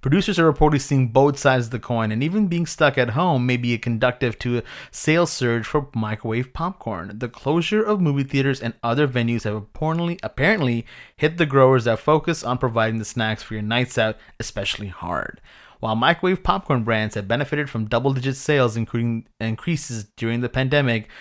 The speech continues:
the Washington report, the Washington Post reports that in non-coronavirus times, thirty percent of America's popcorn consumption takes place outside of the home, and those kernels are typically supplied by growers that have eschewed the headaches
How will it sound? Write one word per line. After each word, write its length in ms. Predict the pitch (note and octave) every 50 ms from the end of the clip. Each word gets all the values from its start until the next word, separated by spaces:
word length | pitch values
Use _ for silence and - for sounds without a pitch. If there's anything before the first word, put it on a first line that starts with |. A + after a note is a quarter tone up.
| - - - - -
the 80 | - G#2+
Washington 540 | G#2+ G#2+ A#2+ B2+ - - D#3+ C#3+ - D#3+
report, 360 | E3 D#3+ D#3+ - F3 E3+ - - - G#2+
the 100 | G#2+ A2
Washington 420 | A#2 C3 C#3 - - E3+ F#3+ F#3
Post 280 | - G3+ F#3+ E3+ - -
reports 360 | C#3 B2+ - C#3 C3+ C3 -
that 260 | - C3 B2 B2 - - - - - -
in 160 | A2 A2 A2
non-coronavirus 840 | A2 A2+ A#2 B2+ D3+ D#3 C#3 - D3+ D3+ C#3+ C3 C#3 C3+ C3+ C3 -
times, 340 | - C#3+ C3 A#2+ A2+ A2 - - _ _ -
thirty 280 | A#2+ B2+ C#3 D#3 D#3+
percent 340 | D#3+ D#3+ D#3 C#3 - - C3
of 80 | B2 A#2+
America's 600 | A2 A2 A2 G#2+ A2 A2 G#2+ - A#2 A2+ G#2+ - - - - _ _ -
popcorn 440 | - A2 A2 - - - B2 A2+
consumption 600 | G#2+ - A#2+ A2+ - - G#2 G2 F#2+ - - G#2+ G#2
takes 280 | - - A#2 B2 -
place 320 | - - A2 G2 F#2+ - - -
outside 420 | G2+ G#2 G#2+ G#2+ - - G2 F2+ F#2
of 60 | F#2
the 120 | G#2+ G#2
home, 360 | G2+ A2 C3 C3 A2+ G2 G2 G#2 - - - - - -
and 160 | - A#2 A2
those 220 | A#2 B2+ C3 C3 -
kernels 340 | - F3 F3+ D#3 B2+ A2
are 80 | - A2+
typically 460 | - - - D#3+ D#3+ E3+ D#3 D3 B2+
supplied 440 | - - A2 - - A#2 A2 G#2+ G2+
by 120 | G#2 G#2
growers 460 | G2 G#2+ B2 D3 E3 D3+ B2+ A#2 A2 G#2+
that 100 | A2+ A2
have 180 | A2 G2 -
eschewed 500 | - - - - - F#3 E3+ C#3 B2 A#2+ - - - - - - _
the 80 | - A#2+
headaches 560 | A2+ - D3+ D#3 C3+ A2 A2 G#2+ - - -